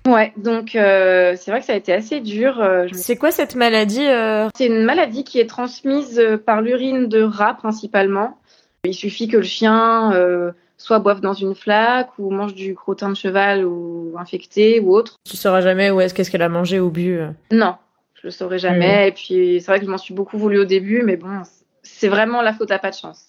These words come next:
Speaker 2: Donc, Tara t'a accompagnée entre deux mille trois, deux mille quatre et
Speaker 1: Et deux mille sept.
Speaker 2: D'accord. On, on sait qu'il y en a un qui a pris la suite, un ou une d'ailleurs.
Speaker 1: Une, ouais, ouais, une. <laughs>
Speaker 2: Aussi.
Speaker 1: Une flatcoat, euh, prénommée Amande.
Speaker 2: Hmm.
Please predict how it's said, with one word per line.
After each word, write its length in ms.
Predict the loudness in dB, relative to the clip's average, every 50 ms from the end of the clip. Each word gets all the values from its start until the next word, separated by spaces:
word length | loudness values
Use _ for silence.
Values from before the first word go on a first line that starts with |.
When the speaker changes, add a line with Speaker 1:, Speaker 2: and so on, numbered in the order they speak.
| _ _ -4
Speaker 2:
Donc, 180 | -2 -2 0 2
Tara 260 | 2 2 4 2 2
t'a 120 | 2 0
accompagnée 600 | 0 0 0 -4 -4 -2 -2 -2 -2 -2 -2 -2 -2
entre 600 | -2 -4 -4 -4 -4 -4 -2 -2 0 0 -2 -2
deux 220 | -2 -4 -4 -2
mille 520 | -2 -2 -2 -2 -2 -2 -4 -4 -6 -8 -12 -16 _
trois, 240 | -10 -2 0 0 2
deux 120 | 2 2
mille 240 | 2 2 2 0 0
quatre 480 | 0 2 2 2 2 0 -2 -8 -6 -4
et 280 | -2 -2 -2 -2 -4 -4 -2
Speaker 1:
Et 300 | 0 2 2 2 2 0
deux 140 | 0 -2
mille 200 | -4 -4 -6 -8
sept. 260 | -10 -10 -10 -10 -10 -14 _ _ -20 -18 -12
Speaker 2:
D'accord. 680 | -12 -6 -4 -4 -4 -4 -4 -8 -10 -10 -10 -12 -10 -6 -6
On, 80 | -4 -2
on 80 | -2 0
sait 200 | 0 0 -2 0
qu'il 100 | 0 0
y 40 |
en 80 | 0 2
a 60 | 2
un 100 | 0 0
qui 120 | 0 0 -2
a 60 | -2
pris 160 | 0 0 2
la 120 | 2 2 2
suite, 280 | 2 0 -2 -2 0
un 280 | -2 0 2 4 4 4
ou 100 | 2 2
une 200 | 0 0 0 0
d'ailleurs. 500 | 0 0 0 0 -2 -2 -4 -6 -10 -16 _ _ -4
Speaker 1:
Une, 220 | -4 -2 -2 -2
ouais, 180 | 0 0 0 0
ouais, 220 | -2 -2 -4 -2 -4
une. 160 | -4 -4 -6 -8 -8 -10 -10 -10 -8 -6 -2 -2 -2 0 0 -2 -2 2
<laughs> 0 |
Speaker 2:
Aussi. 680 | 2 2 2 0 -2 -4 -4 -2 0 2 2 0 0 -4 -12 -16 _ 0
Speaker 1:
Une 160 | 2 2 2
flatcoat, 640 | 2 2 2 2 0 0 2 2 2 2 2 -2
euh, 680 | 0 2 2 2 2 2 0 -2 -2 -2 -2 -2 -4 -6 -8
prénommée 460 | -8 -8 -4 -4 -2 -2 -2 -4 -2 0
Amande. 520 | 0 0 0 0 -2 -2 -4 -4 -6 -6 -10 -12 _ -6
Speaker 2:
Hmm. 360 | -4 -2 -2 -2 -2 -4